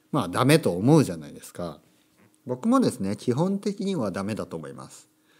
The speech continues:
基本的にはっていうのがまず第一前提として、教科書を使って、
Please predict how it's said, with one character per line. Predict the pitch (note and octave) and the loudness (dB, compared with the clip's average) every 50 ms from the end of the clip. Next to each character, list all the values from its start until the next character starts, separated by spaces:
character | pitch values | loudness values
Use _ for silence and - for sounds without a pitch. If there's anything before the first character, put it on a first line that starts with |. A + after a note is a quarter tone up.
| _ _ _ - | _ _ _ -2
基 | - F3+ | 2 4
本 | G#3 A3 | 4 6
的 | - A#3+ - | 4 6 8
に | B3 A#3 A#3 | 10 10 12
は | F#3+ B2 | 10 10
っ | - | 6
て | - - - - A2+ | 2 -6 0 4 4
い | A2+ | 4
う | G#2+ | 4
の | G#2 F#2+ | 4 0
が | D#2+ D2+ | -6 -6
ま | F2 A2+ | -6 -6
ず | A2+ - E2+ - _ _ - G2+ | -6 -8 -10 -14 _ _ -12 -6
第 | A2 A2 G#2+ | -4 -4 -4
一 | F#2+ - - | -4 -4 -6
前 | A2+ A2 | -4 -4
提 | G2+ F2 - F2 | -4 -4 -8 -8
と | D#2 - - | -8 -8 -10
し | - | -10
て、 | - - G#2+ G2 F2+ - - _ - _ _ _ - | -4 -2 -2 -2 -2 -4 -8 _ -20 _ _ _ -8
教 | - - G#3+ B3+ C4 | 2 4 4 4 4
科 | - B3+ | 2 -2
書 | A#3+ - C3+ F2+ | -2 -2 -4 -4
を | D#2+ | -4
使 | - - - - E2 | -6 -12 -14 -12 -14
っ | D#2+ | -14
て、 | _ _ _ - A#2 A2 G#2+ G2 F2 D#2 - _ | _ _ _ 4 4 6 6 6 4 0 -4 _